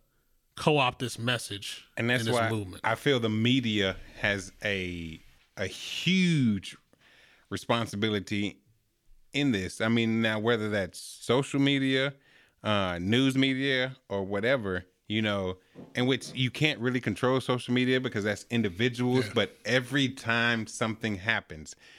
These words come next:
Speaker 2: and they see a black person, the first thing out their mouth is, "Black Lives Matter person assaults these white people.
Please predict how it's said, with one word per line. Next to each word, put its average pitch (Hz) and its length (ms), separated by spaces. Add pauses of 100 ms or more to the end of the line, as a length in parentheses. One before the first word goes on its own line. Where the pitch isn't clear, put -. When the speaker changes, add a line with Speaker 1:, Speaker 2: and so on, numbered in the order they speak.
(240)
Speaker 2:
and 95 120
they 98 100
see - 420
a 151 60
black 143 380
person, 87 540 (560)
the 98 200
first - 500
thing 135 220
out 117 200
their 120 100
mouth 110 480
is, 90 500 (280)
"Black 104 380
Lives 113 300
Matter 104 240
person 101 460
assaults - 640
these 95 340
white 101 280
people. - 360